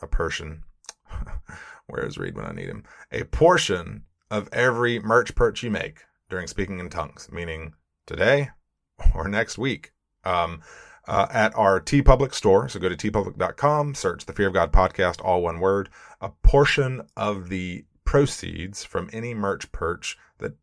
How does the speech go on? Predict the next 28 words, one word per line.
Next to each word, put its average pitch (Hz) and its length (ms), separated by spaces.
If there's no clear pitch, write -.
transpires 90 800
during 82 600
Speaking 82 280
in 78 80
Tongues 110 360
will 123 180
be 123 120
donated 92 440
to - 60
the 85 80
Florence 85 380
Project. 87 760
Um, 82 260
look 95 160
them 87 140
up. 82 140
They're 85 100
doing 87 160
really 82 180
great 82 240
work. 78 240
When 110 160
it 107 120
comes 170 280
to 147 280
a 131 60
merch 208 240
perch, - 460